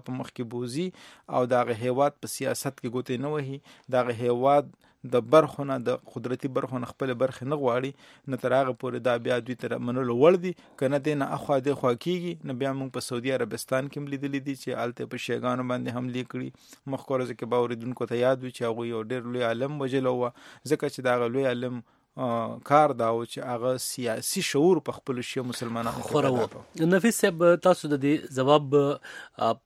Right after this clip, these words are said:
Speaker 2: زه په پاکستان کې چې وینم یا په دغه نور سیمه کې، آه، جنوبي ایشیا هیوادونو کې چې کوم سیمې دي، په کې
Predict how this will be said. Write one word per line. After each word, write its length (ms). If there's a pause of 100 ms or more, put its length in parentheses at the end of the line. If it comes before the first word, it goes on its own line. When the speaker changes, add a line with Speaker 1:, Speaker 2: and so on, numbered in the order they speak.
(280)
Speaker 2:
زه 100
په 100
پاکستان 460
کې 140
چې 120
وینم 300
یا 180
په 80 (140)
دغه 140 (100)
نور 180
سیمه 320
کې، 140 (260)
آه، 220
جنوبي 280 (140)
ایشیا 320 (240)
هیوادونو 420
کې 160
چې 120
کوم 120 (100)
سیمې 200
دي، 100
په 180
کې 60